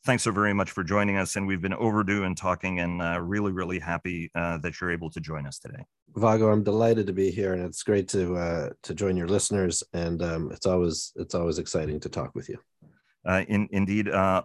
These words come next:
Speaker 1: a pleasure. This conversation is sponsored by General Atomics Aeronautical Systems and devoted to the memory of one of the nation's greatest national security strategists, Andy Marshall, the former director of the Pentagon's Office of Net Assessment.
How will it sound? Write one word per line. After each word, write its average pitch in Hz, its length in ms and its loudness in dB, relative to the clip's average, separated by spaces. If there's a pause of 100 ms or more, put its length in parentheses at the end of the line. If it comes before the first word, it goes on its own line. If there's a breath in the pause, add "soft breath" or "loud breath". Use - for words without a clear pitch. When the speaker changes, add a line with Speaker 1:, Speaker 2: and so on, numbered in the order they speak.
Speaker 1:
a 92 40 -2
pleasure. 120 480 2
This 110 200 0
conversation 110 640 2
is 104 100 -2
sponsored 117 400 0
by 95 140 4
General 107 360 4
Atomics 110 440 0
Aeronautical 101 420 2
Systems 127 460 0
and 92 100 2
devoted 104 340 0
to 95 80 -12
the 90 80 -4
memory 110 400 2 (120)
of 117 240 4
one 104 240 2
of 92 100 0
the 92 80 -4
nation's 95 440 -2
greatest 127 440 0 (300 soft breath)
national 104 360 2
security 104 560 -2
strategists, 135 880 0
Andy 113 320 2
Marshall, 120 480 2 (240 loud breath)
the 92 80 -6
former 131 300 4
director 92 500 2
of 95 200 4
the 85 80 -2
Pentagon's 92 460 0
Office 92 360 0
of 80 100 -8
Net 92 140 0
Assessment. 113 480 0